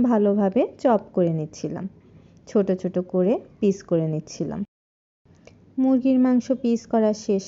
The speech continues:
হওয়ার পর অন্য পাশে আমি আরেকটি বাটিতে স্যান্ডউইচের ভেতরে যে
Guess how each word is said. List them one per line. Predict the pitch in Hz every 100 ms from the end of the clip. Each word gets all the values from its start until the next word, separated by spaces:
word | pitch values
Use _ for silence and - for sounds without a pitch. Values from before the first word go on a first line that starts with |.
| 196
হওয়ার | 190 180 185
পর | 190 202 277 285
অন্য | 214 190 185 185
পাশে | 185 185 254 254
আমি | 214 196 180
আরেকটি | 196 196 196 190
বাটিতে | 180 185 214 - 185 - - - - -
স্যান্ডউইচের | 233 208 202 196 190 240 277
ভেতরে | 277 277 285 285 285
যে | 240